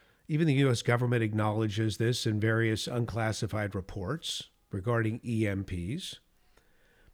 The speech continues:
But again, we have rogue states and terrorists that have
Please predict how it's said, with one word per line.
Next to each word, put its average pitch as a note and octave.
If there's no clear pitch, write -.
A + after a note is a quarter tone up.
But C#3+
again, D#3
we E3+
have E3
rogue E3
states E3+
and A2+
terrorists -
that A2+
have B2